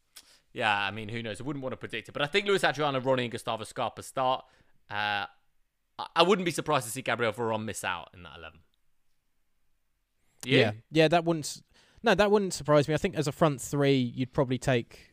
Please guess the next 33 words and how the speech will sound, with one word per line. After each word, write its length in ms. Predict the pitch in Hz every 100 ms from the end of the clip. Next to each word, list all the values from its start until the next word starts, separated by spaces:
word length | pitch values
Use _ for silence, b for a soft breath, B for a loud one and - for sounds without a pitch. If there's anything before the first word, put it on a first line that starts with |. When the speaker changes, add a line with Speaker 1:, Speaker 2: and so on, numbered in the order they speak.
| _
Speaker 2:
the 340 | 123 117 117 120
Adriano, 460 | 120 123 117 113
Ronnie 320 | 113 113 110
and, 240 | 110 107 107 _ -
and 200 | 110 110
Scarpa 480 | - 123 117 -
route. 260 | 107 107 - b b b -
Uh, 200 | 120 120
for, 440 | 143 131 127 127 - -
for 160 | - 151
the 80 | 135
holding 460 | - 175 185 147
two, 440 | 127 - 156 120 104 - - - - _ _ _ _
I 120 | 151 170
really 240 | 202 175
liked 240 | 160 160
Zé 140 | 131 139
Rafael 540 | 120 - 120 113 110 -
during 680 | - 135 127 127 123 120 117 _ -
the 120 | 127
group 240 | 123 139 -
stage 440 | - 120 110 104
and 120 | 110
during 320 | 107 120 117
the 80 | 113
kind 140 | - 120
of 80 |
early 180 | 120 117
part 160 | - 104
of 40 |
the 80 | 117
knockout 400 | 120 120 127 107
stages. 500 | - 110 107 127 120